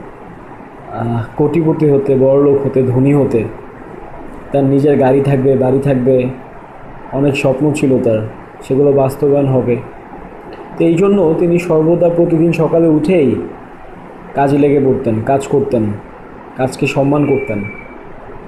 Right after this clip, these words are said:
কিন্তু ভাগ্য কয়জনকে কৃষিকাজ থেকে কোট-,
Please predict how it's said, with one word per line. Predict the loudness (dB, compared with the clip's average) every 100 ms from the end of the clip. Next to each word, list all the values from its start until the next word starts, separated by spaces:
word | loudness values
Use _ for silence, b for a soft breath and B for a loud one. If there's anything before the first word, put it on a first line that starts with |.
| -18 -18 -18 -18 -18 -18 -18 -18 -18 -18 -4
কিন্তু | 0 2 4 4 4 2 0 -6 -16 -18 -18 -18 -8 -4
ভাগ্য | 0 0 2
কয়জনকে | 2 4 4 4 4 4 2 0 -6 -10 -4
কৃষিকাজ | -2 0 2 2 2
থেকে | 0 2
কোট-, | 2 0